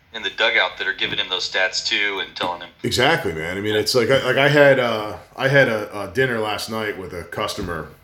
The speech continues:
Speaker 2: and his son plays basketball, right? He's in eighth grade. And he has him doing,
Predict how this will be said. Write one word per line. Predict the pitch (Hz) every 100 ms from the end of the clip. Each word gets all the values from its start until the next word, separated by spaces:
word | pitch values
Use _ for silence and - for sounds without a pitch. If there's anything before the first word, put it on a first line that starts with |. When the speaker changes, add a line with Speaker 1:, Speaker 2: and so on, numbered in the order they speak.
| _ -
Speaker 2:
and | 104 98 92 87 87 87 - - _
his | - 120 -
son | 139 131 110 98 92
plays | 90 113 98 92 90
basketball, | 113 117 - 82 73 80
right? | 98
He's | 98
in | 98
eighth | 104 -
grade. | 98 82 67 - _ _ _ _ _ _ _ _ -
And | 107 107
he | 104 - 139
has | 131 123 120 -
him | 127 110 101
doing, | 90 117 117 110 107 104